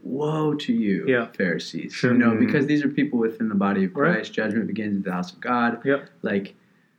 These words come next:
Speaker 1: they, you know, you he-, hear people say that. So maybe they, they would justify
Speaker 2: Mm-hmm.
Speaker 1: the, the harsh language because Jesus is,
Speaker 2: Right.
Speaker 1: is, he gives fierce rebukes of,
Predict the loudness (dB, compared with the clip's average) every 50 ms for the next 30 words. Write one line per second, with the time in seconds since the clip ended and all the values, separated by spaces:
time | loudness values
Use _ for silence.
0 | _ _ _ 0 2 2 2 2 0 -8 -10 -8 -4 -2 0 2 2 4 4 4
1 | 4 2 2 2 2 2 2 2 2 2 0 0 0 2 2 2 2 0 0 0
2 | 2 4 4 4 4 4 4 4 4 2 2 0 -2 -2 -2 -2 -2 0 -2 -2
3 | -2 -2 -4 -6 -6 -6 -4 -4 -2 -2 -2 -4 -4 -6 -6 -6 -4 -2 -2 -2
4 | -2 -2 -2 -2 -2 -4 -6 -8 -8 -4 -2 -2 -2 -2 -4 -4 -2 -2 0 -2
5 | -2 -4 -4 -4 -4 -4 -6 -6 -6 -6 -4 -2 -2 -4 -4 -6 -8 -8 -6 -4
6 | -4 -4 -6 -8 -10 -14 _ -6 -2 -2 0 0 -2 -4 -6 -10 -16 _ -10 -8
7 | -6 -4 -4 -4 -4 -6 -8 -4 -2 -2 0 -2 -2 -6 -8 -6 -4 -2 -2 -2
8 | -4 -6 -12 -14 -12 -8 -6 -4 -4 -4 -6